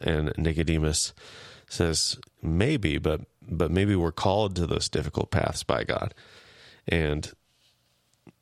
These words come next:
she says, uh, you know, "Our time in Capernaum grows short," and he kinda, like,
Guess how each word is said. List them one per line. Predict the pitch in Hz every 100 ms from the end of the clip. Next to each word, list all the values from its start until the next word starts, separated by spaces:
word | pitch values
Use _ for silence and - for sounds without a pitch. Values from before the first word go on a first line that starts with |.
| -
she | - 85
says, | - 82 71 -
uh, | 76 -
you | - 80
know, | 78
"Our | 76
time | - 85 80
in | 78
Capernaum | - 80 76 76
grows | 76 -
short," | - 123 120 -
and | 85 82
he | 92
kinda, | 80 85 76
like, | 73 73 -